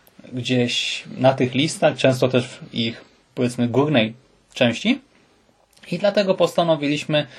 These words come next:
teraz nadrobić tę właśnie produkcję. Jeżeli chodzi o fabułę, to opowiada ona historię Davida Williamsa, mężczyzny, który odkrywa,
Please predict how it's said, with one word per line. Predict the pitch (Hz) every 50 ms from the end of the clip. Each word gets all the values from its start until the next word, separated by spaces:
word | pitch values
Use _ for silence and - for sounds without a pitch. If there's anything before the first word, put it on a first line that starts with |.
| - - - - _ _
teraz | - 123 135 139 135 135 131 127 - - - - - - - - - - - 120
nadrobić | 123 131 135 135 139 143 135 120 110 - - - - - _ _ _ _ _ _
tę | - 127 139 139
właśnie | 131 123 - - 131
produkcję. | - 123 113 104 101 101 - - - - _ _ _ _ _ _ _ - - - - - - - - - - - - - - - - - - - _ _ _ _ _ -
Jeżeli | - 139 151 202 220 233
chodzi | 240 247 254 247
o | 233
fabułę, | - 208 180 165 180 202 220 220 208 202 202 - _ -
to | - 147 147 156 165 151
opowiada | - - 127 - 151 131 131 151 170 165 190 170 - -
ona | 139 131 139 143 135 135 135 135 135 135 139 139 135 127 127 - - - - - - - _ _ _ - -
historię | - - 123 - - - - - 127 135 139 127 127 123 123 123 123 123 120 123 120 120 120 120 120 117 117 - -
Davida | 120 107 127 127 123 113 127 160 170 151 151 139 123
Williamsa, | 120 120 120 120 123 117 110 107 107 107 - 104 107 135 190 - - _ _ _ _ _ _ _ _ _ _ _ _ _ _ _ _ _ _ _ _ _ _ -
mężczyzny, | 143 135 147 151 143 - - - 175 190 196 - - 175 170 170 156 -
który | - - - 143 143 139 143 147 -
odkrywa, | 127 123 123 - - - 143 147 147 143 139 139 135 139 135 131